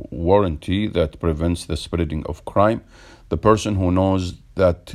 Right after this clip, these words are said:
killing another person will definitely lead to his or her own death will avoid committing such crime.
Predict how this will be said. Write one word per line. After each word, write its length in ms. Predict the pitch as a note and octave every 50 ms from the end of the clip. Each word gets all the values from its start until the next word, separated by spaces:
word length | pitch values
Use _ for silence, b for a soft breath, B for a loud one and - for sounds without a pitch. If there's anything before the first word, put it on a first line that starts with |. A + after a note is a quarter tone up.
| - -
killing 360 | - A2 G2+ F#2+ F2+ E2 - - -
another 300 | F#2 F#2+ F2+ E2 E2 D2+
person 440 | - - F2+ F2+ F2 - G2 F2
will 140 | E2 E2 D#2
definitely 580 | D2 D2+ D#2+ G2+ F2+ - F#2 F2+ - - D#2+ D#2
lead 240 | E2 F2+ F2+ E2 - - -
to 240 | - F2 E2 D#2+ E2
his 260 | D2+ F2+ F#2 F2+ F2+
or 120 | E2+ D#2+
her 240 | C#2+ D#2+ E2+ E2 E2 - b b b b b b b
own 220 | - G#2 F#2+ F#2 F2
death 200 | G2 A#2 - -
will 120 | - A#2
avoid 360 | A#2+ G#2+ F#2+ A2+ A2 G#2+ -
committing 360 | - G2+ F2 F2 - F2+ F2
such 360 | E2+ - - E2+ D#2 - - -
crime. 340 | - - D#2 C#2+ C2+ -